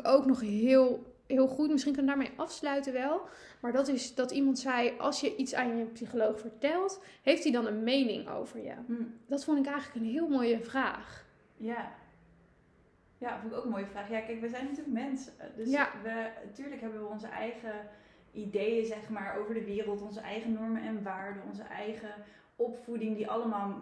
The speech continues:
Speaker 2: meespeelt waar we zijn opgegroeid. Ehm, maar echt, een, eh, het heeft geen, eh, geen nut om, om een mening ergens over te hebben. Als ik, eh, het raar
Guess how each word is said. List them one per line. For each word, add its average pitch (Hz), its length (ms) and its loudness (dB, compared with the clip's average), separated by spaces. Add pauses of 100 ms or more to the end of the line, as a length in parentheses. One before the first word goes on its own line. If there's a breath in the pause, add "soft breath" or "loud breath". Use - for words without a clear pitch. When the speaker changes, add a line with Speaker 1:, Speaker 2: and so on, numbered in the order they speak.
(120)
Speaker 2:
meespeelt 208 580 -6
waar 202 160 -4
we 214 60 -6
zijn 208 200 -10
opgegroeid. 233 640 -10 (540 soft breath)
Ehm, 214 260 -4 (340)
maar 220 240 -2
echt, 226 340 -8
een, 208 400 -10
eh, 220 80 -10 (400)
het - 120 -18
heeft 226 260 -6
geen, 202 480 -4 (140)
eh, 214 100 -16 (360)
geen 196 220 -6
nut 202 220 -8
om, 202 220 -8 (100)
om 202 60 -6
een 196 120 -4
mening 214 420 -4
ergens - 300 -14
over 196 200 -12
te 196 120 -18
hebben. 208 200 -12
Als 196 120 -10
ik, 202 180 -10 (420 soft breath)
eh, 208 120 -14
het 202 400 -12
raar 208 300 -8